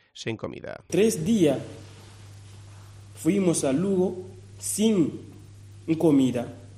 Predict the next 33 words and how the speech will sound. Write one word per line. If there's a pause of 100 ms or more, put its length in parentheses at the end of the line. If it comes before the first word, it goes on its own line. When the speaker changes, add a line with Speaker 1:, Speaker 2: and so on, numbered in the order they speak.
(300)
Speaker 2:
Esta
comida
que
ellos
dan (400)
está
muy,
muy
fría, (1040)
muy,
muy,
muy
fría. (320)
Nosotros
nadie
que
va, (160)
puedes
comer,
nadie
que
puedes
comer. (960)
El
director
del
centro, (500)
el
director
del
centro (240)
de
formación,